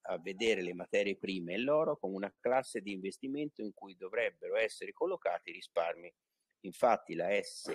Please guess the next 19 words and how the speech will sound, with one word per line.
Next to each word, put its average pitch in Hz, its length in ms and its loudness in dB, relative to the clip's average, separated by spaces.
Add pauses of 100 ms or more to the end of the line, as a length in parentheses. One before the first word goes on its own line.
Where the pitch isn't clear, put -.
(120)
P 95 240 -6 (440)
D 101 280 -2
R 90 540 0
Gold 95 360 -2
Trust - 640 -2
è - 120 -10
diventato 92 680 4
uno 82 180 -6
dei 87 220 -6
più 87 160 -10
grandi 90 540 0
E 95 140 -4
T 104 160 0
F, 82 340 2
che 87 100 -8
vuol 85 140 -6
dire 87 180 -4
Exchange 101 800 -4
Traded 90 480 -2